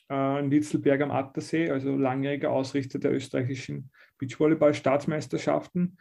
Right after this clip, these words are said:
Dein jüngerer Bruder Markus spielt jetzt seit mehreren Jahren in, in Ried,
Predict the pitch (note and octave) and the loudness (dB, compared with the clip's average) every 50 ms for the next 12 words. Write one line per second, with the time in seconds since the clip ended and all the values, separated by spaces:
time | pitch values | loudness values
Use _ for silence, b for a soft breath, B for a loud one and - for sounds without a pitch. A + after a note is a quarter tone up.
0 | b b b b b b b C#3 C#3 C#3+ C#3+ D#3+ F3+ G3 G3+ G3 G3+ G3+ D#3+ E3+ | b b b b b b b 4 6 8 10 12 12 12 12 12 12 10 8 10
1 | E3 F3 F#3 F#3+ G3+ G#3 G#3+ G#3 G#3 G#3 - _ _ _ - C#3+ C#3 D#3 F3 F3 | 10 12 12 12 12 12 12 10 8 6 2 _ _ _ -2 2 4 4 4 6
2 | - F#3+ F#3 F3+ - - - F3 E3+ D#3+ E3+ E3+ E3+ - - - - E3+ D#3+ D#3+ | 8 8 8 8 6 4 6 6 8 8 8 6 6 4 -2 0 4 6 6 6
3 | D#3 - C#3 C#3 C#3+ D3+ D#3+ E3 E3+ E3+ E3 D#3+ D#3 C#3+ D3 D#3 E3+ F3 E3+ D#3+ | 6 2 0 2 4 6 6 6 6 4 2 2 2 2 4 4 4 2 2 0
4 | E3 - _ _ - D#3 D#3+ D#3+ D#3 D#3 D#3 D3+ C#3 C#3+ - _ _ _ _ _ | -2 -6 _ _ 2 4 6 6 6 6 4 2 0 -2 -8 _ _ _ _ _
5 | - - D3 C#3+ C3+ B2+ C#3 D#3+ F#3+ G3+ G3 - | -6 0 2 4 6 10 10 12 12 10 8 4